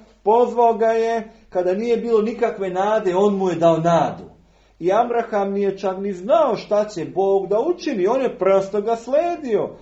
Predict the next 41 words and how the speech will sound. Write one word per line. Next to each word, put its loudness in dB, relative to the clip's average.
I -2
Bog 4
mu -4
je -2
pričao -4
o -4
nagradi -2
i -2
Abraham -2
nije -4
razumeo -4
kakva -4
je -6
to -2
nagrada, -4
kakvu -2
ćeš -4
mi -10
nagradu -6
dati. -14
Bog -6
kaže, -4
ja -2
sam -10
tvoja -8
nagrada, -12
ja -2
ću -16
te 2
nagraditi. 0
I -6
Abraham -8
je -4
razmišljao, -6
kako -6
ćeš -10
me -8
nagraditi -4
kada -6
nemam -6
dece? -6